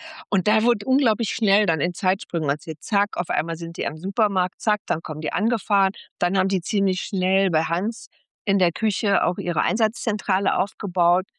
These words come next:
zu, parallel sehen wir immer, wie Scholz, äh, Mutter Beimer und Lea gefangen hat. Lea schlägt er ja auch mit dem Bügel nieder.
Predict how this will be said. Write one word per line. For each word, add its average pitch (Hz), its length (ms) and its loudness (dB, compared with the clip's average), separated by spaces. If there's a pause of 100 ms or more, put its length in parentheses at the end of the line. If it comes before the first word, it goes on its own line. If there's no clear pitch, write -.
(500)
zu, - 120 -8 (100)
parallel 190 540 2
sehen 190 200 4
wir 180 140 2
immer, 214 320 2
wie 180 120 0
Scholz, 202 720 0 (140)
äh, 175 520 2
Mutter 175 320 -2
Beimer 165 340 0
und 156 120 -2
Lea 151 280 2
gefangen 170 440 -2
hat. 185 120 -2
Lea 165 260 2
schlägt - 360 -4
er 180 60 4
ja 151 160 4
auch 160 40 -8
mit 156 200 -6
dem 160 60 -6
Bügel 220 340 0
nieder. 220 520 2